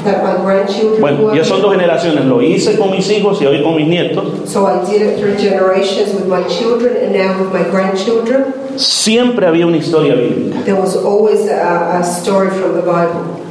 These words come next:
Speaker 2: A la hora de dormir,
Speaker 1: Before bed,
Speaker 2: O cuando íbamos para la escuela,
Speaker 1: Or when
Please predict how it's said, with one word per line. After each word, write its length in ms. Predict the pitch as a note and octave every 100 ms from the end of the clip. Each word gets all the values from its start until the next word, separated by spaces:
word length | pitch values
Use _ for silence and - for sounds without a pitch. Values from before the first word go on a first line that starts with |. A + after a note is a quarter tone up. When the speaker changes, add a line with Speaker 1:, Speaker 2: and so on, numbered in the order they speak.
| - - - B2
Speaker 2:
A 80 |
la 120 | C3 C3
hora 180 | D#3
de 60 | E3
dormir, 680 | F3 E3+ F#3+ C4 B3+ - - - - -
Speaker 1:
Before 340 | F3+ F#3+ F#3+ G3
bed, 280 | G#3 A3 - - - - - -
Speaker 2:
O 180 | F#3 F3+
cuando 260 | F#3 E3+ E3
íbamos 320 | A#3+ B3 B3
para 160 | A3 F#3+
la 60 |
escuela, 420 | G3 C4+ C#4 C4 - - -
Speaker 1:
Or 60 | G3+
when 100 | G3+